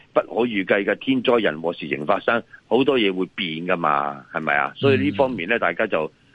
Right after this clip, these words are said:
Speaker 1: 啊，保守啲咯。你橫掂個市升咗成幾千點咯，啊，就算係沽貨，沽完之後聽日再升嘅，唉，噉咪賺錢咪算數咯。
Speaker 2: 嗯。
Speaker 1: 你如果去到個市跌，你先至沽，又沽唔到㗎啦，係咪？
Speaker 2: 係。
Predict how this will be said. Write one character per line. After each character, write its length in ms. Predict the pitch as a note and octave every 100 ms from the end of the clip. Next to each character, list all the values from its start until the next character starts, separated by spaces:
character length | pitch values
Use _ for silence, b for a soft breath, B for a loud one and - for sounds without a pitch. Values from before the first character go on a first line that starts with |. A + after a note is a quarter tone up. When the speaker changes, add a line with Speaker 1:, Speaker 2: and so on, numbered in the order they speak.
| -
Speaker 1:
啊， 580 | F#2+ D2 C#2 C2 C#2+ D2+
保 200 | - G#2
守 180 | - G2
啲 180 | A2+ G#2+
咯。 280 | G2+ G2+ b b b
你 100 | B2
橫 220 | G#2 E2+
掂 80 | G2
個 100 | G2+
市 160 | G2 G2+
升 160 | A2+
咗 100 | A2+
成 180 | F2+ -
幾 140 | D2+ E2
千 200 | G2+ F#2
點 200 | D#2+ D#2
咯， 180 | E2 - b b b -
啊， 140 | A#2+
就 120 | G#2+
算 140 | G2+ A#2+
係 120 | G#2+
沽 220 | - C3+ A#2
貨， 220 | A2 G2 b b
沽 140 | - E3
完 220 | B2 F#2+
之 80 | C#3+
後 60 | A#2+
聽 120 | C#3+
日 120 | A2+
再 200 | F#2+ A2 G#2
升 200 | B2+ A#2
嘅， 180 | F2+ - _
唉， 300 | - G2 G#2+
噉 80 | G#2+
咪 140 | G#2+ F2+
賺 260 | - C#2+
錢 200 | D#2+ F#2
咪 120 | G#2 D2
算 220 | - E2
數 220 | - D2
咯。 500 | E2 F2 F#2 G2+ G#2 B B
Speaker 2:
嗯。 100 | A#2+
Speaker 1:
你 120 | B2+ C#3+
如 80 |
果 160 | A#2 F3+
去 60 | C#3+
到 100 | C#3+
個 120 | C#3
市 160 | C#3 C#3
跌， 220 | - C#3+ A2
你 120 | B2+
先 180 | E3 C#3
至 120 | F#2
沽， 200 | - C3+
又 100 | G#2+
沽 240 | F2 A#2+ A2
唔 180 | D#2 D2+
到 100 | B1
㗎 220 | G2 F#2
啦， 440 | D#2+ D#2 D2+ D#2 D#2
係 40 | D2
咪？ 220 | D#2+ D3 - _ G#2
Speaker 2:
係。 360 | G2 G2 C2+